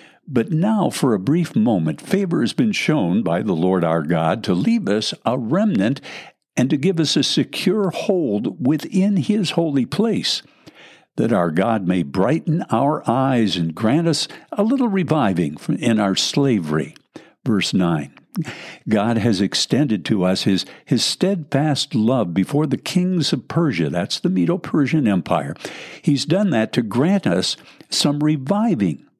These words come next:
to set, to set up the house of our God, to repair its ruins, and to give us protection in Judea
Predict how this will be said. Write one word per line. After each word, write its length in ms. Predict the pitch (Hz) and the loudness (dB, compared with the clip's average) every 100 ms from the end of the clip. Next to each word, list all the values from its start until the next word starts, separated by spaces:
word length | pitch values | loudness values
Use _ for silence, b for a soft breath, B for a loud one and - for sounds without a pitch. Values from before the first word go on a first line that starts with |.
| _ | _
to 140 | - | -2
set, 440 | 147 - 202 208 - B B B | 0 0 0 -2 -8 B B B
to 120 | 117 | 0
set 520 | - - - 208 226 - | 0 -2 0 0 0 -4
up 300 | 131 151 - | -4 -4 -2
the 160 | 127 107 | -2 -2
house 440 | - 135 160 - | -2 -2 -2 -2
of 140 | 143 | 0
our 160 | 107 92 | 0 -2
God, 560 | 85 117 131 87 69 67 B B B B B | 0 0 2 0 -2 -10 B B B B B
to 100 | - | 0
repair 460 | 110 107 - 202 196 | 2 0 0 0 2
its 160 | 123 | 0
ruins, 800 | 135 175 185 113 71 73 - - - _ _ - | 0 2 2 2 0 -6 -10 -12 -16 _ _ 0
and 200 | 131 143 | 0 2
to 60 | |
give 220 | 113 139 | 0 2
us 100 | 127 | 0
protection 680 | 98 117 101 120 113 - 117 | 0 -2 0 -2 0 0 2
in 120 | 104 | 2
Judea 640 | 82 90 76 107 107 110 | 2 0 0 0 2 0